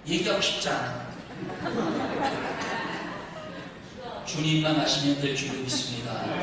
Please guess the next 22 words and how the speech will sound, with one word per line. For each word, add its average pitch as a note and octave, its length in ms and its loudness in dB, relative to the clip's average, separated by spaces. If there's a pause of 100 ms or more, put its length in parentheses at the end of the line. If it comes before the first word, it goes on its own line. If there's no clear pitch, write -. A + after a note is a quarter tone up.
(2000)
뭐, - 180 -8
내 - 140 -2
이름 E4 400 6
되는 C#4+ 320 8
게 D4 180 2
그게 B3+ 220 -2
중요하냐? - 580 -4 (800)
하나님 D4 560 6
영광 G#3 360 0
나타나면 E3 720 -2
될 D3 200 0
줄로 C#3+ 240 -2
믿습니다. - 520 -4 (920)
이 - 120 2
안디옥 D#4+ 480 6
교회를 D4+ 280 8
누가 C#4+ 200 6
세웠냐? C4+ 600 6
누가는 C#4 300 6
너무나 B3 280 4
잘 A3 240 4
알아요. A#3 480 6